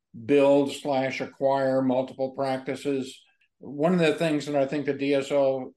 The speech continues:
uh, phenomenon has, uh, has created is a lot of young practitioners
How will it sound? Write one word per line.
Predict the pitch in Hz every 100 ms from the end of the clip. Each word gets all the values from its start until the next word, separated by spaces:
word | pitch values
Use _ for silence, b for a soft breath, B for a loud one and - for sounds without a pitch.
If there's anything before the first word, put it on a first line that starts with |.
| 131
uh, | 123
phenomenon | 120 139 131 131 135 127 120
has, | 120 123 120 113
uh, | 131 120 117 117 B _ _ _ 127
has | 117
created | - 151 151 147 143 131
is | 127 123 120 120 120 117 _ _ _ _ -
a | 127
lot | 123 117 151 156 156
of | 151 135 131 123 120 - _ _ _ _ 127
young | 135 139 143 139
practitioners | 143 135 - - 151 143 143 131 123 120 113